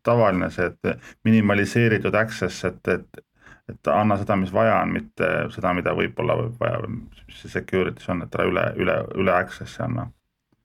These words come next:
Et see on see väljaspoolt klastri seest, nagu sa räägid kasutajaõigustest ja muidu seal klastri sees, see on siuke hoopis keerulisem maailm, et, et by default enam-vähem kõik saavad kõigega rääkida klastri sees. Et, äh, kui sa tahad, sa võid sinna ka mingisugused lisaleierid, näiteks network policy'd või midagi panna.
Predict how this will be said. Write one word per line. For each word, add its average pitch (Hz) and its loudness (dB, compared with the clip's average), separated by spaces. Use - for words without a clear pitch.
Et - -8
see 123 2
on 113 6
see 113 6
väljaspoolt 101 4
klastri 90 -2
seest, 92 0
nagu 92 -2
sa 92 2
räägid 92 0
kasutajaõigustest 95 -2
ja 95 0
muidu 92 -2
seal 95 -2
klastri 110 -2
sees, 110 2
see - -2
on 95 -2
siuke 90 -4
hoopis - -4
keerulisem 87 0
maailm, 82 0
et, - -14
et - -6
by 101 0
default 101 0
enam-vähem 92 2
kõik 104 -2
saavad 87 -4
kõigega 95 0
rääkida 110 -2
klastri 80 -6
sees. 82 -2
Et, 98 -10
äh, 92 0
kui 82 -10
sa - -12
tahad, 90 0
sa - -8
võid 85 -4
sinna 92 0
ka 90 0
mingisugused 90 -4
lisaleierid, 85 0
näiteks - -12
network - -4
policy'd 82 -4
või 78 -8
midagi 80 -6
panna. 80 -18